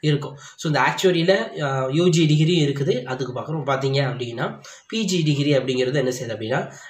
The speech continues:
இருக்குது. So, இந்த ஆக்சுவரி டிகிரிக்கு என்ன qualification அப்படின்னு பார்த்தீங்கன்னா, ரொம்ப சிம்பிளான qualification தான்.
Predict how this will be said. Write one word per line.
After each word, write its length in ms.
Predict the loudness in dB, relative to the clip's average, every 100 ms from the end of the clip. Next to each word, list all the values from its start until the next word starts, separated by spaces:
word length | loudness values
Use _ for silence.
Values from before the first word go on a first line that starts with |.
| -2
இருக்குது. 320 | -2 -2 -8 -14 -20 _ 0
So, 80 | 2
இந்த 160 | 2 0 0
ஆக்சுவரி 500 | -2 -2 2 4 4 0 -6 -6 0
டிகிரிக்கு 520 | 0 2 0 0 -2 0
என்ன 220 | 0 2 0
qualification 800 | 2 2 2 -2 -2 -2 -2 -4 -6
அப்படின்னு 340 | -4 -4 -2
பார்த்தீங்கன்னா, 440 | -4 -6 -4 -2 0 -2 -6 -14 -20 _
ரொம்ப 240 | -4 -2 -2
சிம்பிளான 460 | -2 -2 2 4 4
qualification 800 | 4 2 2 -2 -4 -4 -4 -2
தான். 220 | -2